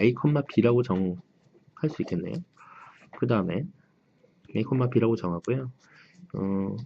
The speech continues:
거리. 선 이엑스 마이너스 Y 마이너스 일은 영과의 거리를 먼저 구하자. 그럼 얘가, 어,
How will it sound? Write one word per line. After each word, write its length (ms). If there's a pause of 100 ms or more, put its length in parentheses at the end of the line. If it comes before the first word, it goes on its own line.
(960)
거리. 340 (720)
선 400 (460)
이엑스 840
마이너스 500
Y 400
마이너스 540
일은 280
영과의 420
거리를 240
먼저 280
구하자. 320 (1160)
그럼 220
얘가, 320 (600)
어, 340